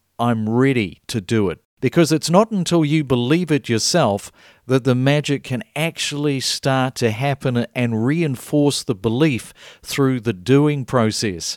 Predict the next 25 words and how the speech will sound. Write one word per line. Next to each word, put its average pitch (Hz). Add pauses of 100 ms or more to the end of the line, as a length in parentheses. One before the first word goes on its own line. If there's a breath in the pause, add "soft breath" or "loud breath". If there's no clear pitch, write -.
(460 loud breath)
People 180
telling 190
you 113
that 104
you 117
can 110
do 120
it -
isn't 156
enough. 123
It 113
has 156
to 160
be 139
that 120 (100)
internal 127
mindset. 120 (180)
Is 131
that, 170
Emily, 143
something 131
that 117
you 120
relate 113
to? -